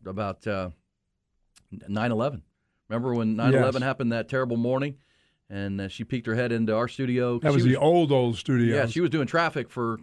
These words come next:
Speaker 1: Bob, Sammy and Bob and us
Speaker 2: Yep.
Speaker 1: and all the stations. And, yeah, she peeked her head in and said, "Hey, might wanna check out the news. Plane just hit the World Trade Center." And we were watching SportsCenter or something on our
Speaker 2: That was
Speaker 1: one
Speaker 2: when I
Speaker 1: T V
Speaker 2: was trying
Speaker 1: at
Speaker 2: to
Speaker 1: the
Speaker 2: bring
Speaker 1: time.
Speaker 2: a homeless person to work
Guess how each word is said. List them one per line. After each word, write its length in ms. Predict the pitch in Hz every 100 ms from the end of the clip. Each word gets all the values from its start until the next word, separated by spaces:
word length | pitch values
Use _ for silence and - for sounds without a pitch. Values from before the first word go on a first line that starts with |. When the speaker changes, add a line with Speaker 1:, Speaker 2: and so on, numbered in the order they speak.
| -
Speaker 1:
Bob, 340 | 113 127 127 120
Sammy 280 | 156 143 135
and 80 |
Bob 400 | 123 127 127 127
and 100 | 117
us 140 | 117 123
Speaker 2:
Yep. 120 | 135
Speaker 1:
and 60 | 113
all 140 | 120
the 80 | 117
stations. 460 | - 135 135 113 113 - - _ _
And, 160 | 104 104
yeah, 100 | 117
she 180 | 107 117
peeked 260 | 127 120
her 100 | 117
head 180 | 110 131
in 200 | 117 107
and 180 | 104 98 -
said, 180 | 113
"Hey, 100 | 113
might 160 | 110 120
wanna 280 | 117 113 101 - _ _ _
check 180 | - 139
out 160 | 123
the 60 | 123
news. 460 | 117 120 107 98 - _ _ _ _
Plane 240 | - 123 113
just 160 | 107
hit 160 | 120 113
the 220 | 107 101
World 200 | 104 110
Trade 200 | 107 113
Center." 220 | 113 98 95
And 60 | 104
we 80 | 131
were 60 |
watching 260 | 107 101 -
SportsCenter 480 | - 117 113 117 92
or 40 |
something 340 | 92 104 - 95
on 100 | 95
our 60 | 92
Speaker 2:
That 60 |
was 160 | 147 123
Speaker 1:
one 80 | 127
Speaker 2:
when 60 |
I 20 | 117
Speaker 1:
T 20 |
V 60 |
Speaker 2:
was 40 | 107
trying 120 | 135
Speaker 1:
at 20 |
Speaker 2:
to 20 | 120
Speaker 1:
the 80 |
Speaker 2:
bring 120 | 127 120
Speaker 1:
time. 120 | 110
Speaker 2:
a 20 |
homeless 340 | 131 135 120
person 300 | - 131 117 117
to 60 |
work 340 | 113 123 123